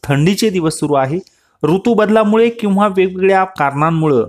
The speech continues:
अनेक जणांना, अगदी लहान मुलांपासून वयोवृद्धांपर्यंत अनेकांना सर्दी, ताप, खोकला, डोकेदुखीसारख्या समस्या भेडसावत असतात आणि या समस्यांपासून मुक्ती मिळवण्यासाठी आजच्या व्हिडिओमध्ये घरगुती उपाय तुमच्यासाठी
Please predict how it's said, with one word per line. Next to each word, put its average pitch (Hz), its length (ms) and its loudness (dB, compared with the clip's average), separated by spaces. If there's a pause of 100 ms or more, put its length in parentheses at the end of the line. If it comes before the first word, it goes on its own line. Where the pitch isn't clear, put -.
अनेक 151 260 -2
जणांना, 131 420 -2
अगदी 123 420 -2
लहान 180 260 -4
मुलांपासून 143 760 -6
वयोवृद्धांपर्यंत 131 960 -4 (420)
अनेकांना 180 560 -2
सर्दी, 147 460 -2
ताप, 135 400 -2
खोकला, 127 460 -2 (140)
डोकेदुखीसारख्या 113 880 -6
समस्या 110 500 -6
भेडसावत 135 460 -2
असतात 143 320 -2 (440)
आणि 202 160 2
या 202 180 2
समस्यांपासून 175 920 -2
मुक्ती 127 300 -4
मिळवण्यासाठी 123 800 -4
आजच्या 135 340 -4
व्हिडिओमध्ये 113 640 -2 (340)
घरगुती 131 440 -2
उपाय 110 280 -2
तुमच्यासाठी 139 600 -8